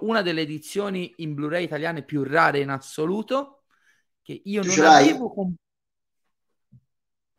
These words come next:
Speaker 2: Ce l'ha.
Speaker 1: sì, lì da qualche, ce l'ho, ma attenzione, chicca, io all'epoca non l'avevo comprato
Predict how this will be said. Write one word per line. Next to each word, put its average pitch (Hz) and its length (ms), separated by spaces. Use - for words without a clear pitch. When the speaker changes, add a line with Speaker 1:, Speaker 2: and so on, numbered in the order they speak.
Speaker 2:
Ce 147 160
l'ha. 135 100
Speaker 1:
sì, 139 140
lì 135 100
da 139 140
qualche, - 600
ce 190 180
l'ho, 277 440
ma 147 120
attenzione, 147 680
chicca, - 560
io 208 140
all'epoca 185 300
non 165 140
l'avevo 226 280
comprato 143 920